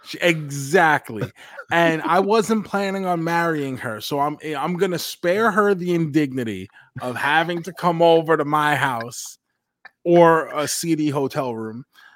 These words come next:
which is more likely. And, and I'm going to just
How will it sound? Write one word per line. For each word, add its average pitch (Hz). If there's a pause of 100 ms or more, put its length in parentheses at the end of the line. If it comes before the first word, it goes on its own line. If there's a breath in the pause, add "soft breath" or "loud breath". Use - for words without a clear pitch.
(180 soft breath)
which 131
is 135
more 135
likely. 110 (500 loud breath)
And, 135
and 147
I'm 175
going 175
to 165
just 143